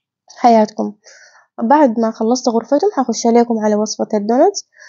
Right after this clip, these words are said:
أنا الدونتس أصلا كنت عجنته وبعدين، آه، بديت نظافة. أول شيء عجنته بعدين نض-، بديت النظافة. زي ما أنتوا شايفين العجنة دي رهيبة كيف يا جماعة، هوريكم الطريقة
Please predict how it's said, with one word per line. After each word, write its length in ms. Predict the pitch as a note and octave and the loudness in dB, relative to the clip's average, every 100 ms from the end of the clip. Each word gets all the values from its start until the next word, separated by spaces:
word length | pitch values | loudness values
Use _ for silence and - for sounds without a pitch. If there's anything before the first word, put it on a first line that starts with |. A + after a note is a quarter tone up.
| - B3 | -8 0
أنا 120 | A#3+ | 2
الدونتس 320 | A3+ A#3+ A#3+ | 2 0 0
أصلا 300 | A#3 A#3+ A3+ | -2 0 -2
كنت 160 | B3 - | 0 2
عجنته 640 | G#3 G#3 G#3 B3+ C4 D#4+ F#4 - | 2 2 2 0 0 2 2 2
وبعدين، 480 | G#3+ A3 A3 B3 C4 C4+ - | 0 0 2 4 4 2 0
آه، 240 | G#3 G3+ G#3 | -2 -2 2
بديت 280 | G#3+ B3 B3 | 4 4 2
نظافة. 380 | G#3 G3 G3 G3+ - | -2 -2 -4 -2 2
أول 240 | C#4 A#3+ | 4 2
شيء 160 | A#3+ A#3 | 0 0
عجنته 420 | G#3 G#3+ C4 C4+ | 0 0 0 0
بعدين 260 | G#3+ G#3+ | 0 0
نض-، 160 | G#3 G3+ | -2 -4
بديت 320 | G3+ G3+ G#3+ G#3+ | -2 0 0 0
النظافة. 380 | G3 G3 G3+ | 0 0 0
زي 140 | A3 B3 | 4 4
ما 120 | A3 | 4
أنتوا 160 | A3 - | 0 -2
شايفين 300 | G#3+ G#3+ G#3+ | -4 -2 0
العجنة 320 | G3+ G#3 G#3 | 2 2 0
دي 100 | - | 0
رهيبة 340 | G#3 A3 G#3+ | 0 0 -2
كيف 200 | G3+ A3+ | -4 -4
يا 120 | A3+ | -2
جماعة، 380 | G#3+ G#3+ A3 C4 D4+ _ - - - - _ - | -2 -2 -2 -2 -4 _ -20 -20 -20 -20 _ 0
هوريكم 440 | G#3+ G#3 A#3 A#3 G#3 | 2 4 2 0 -4
الطريقة 580 | - G#3+ B3 A3+ C4+ | -2 2 2 2 2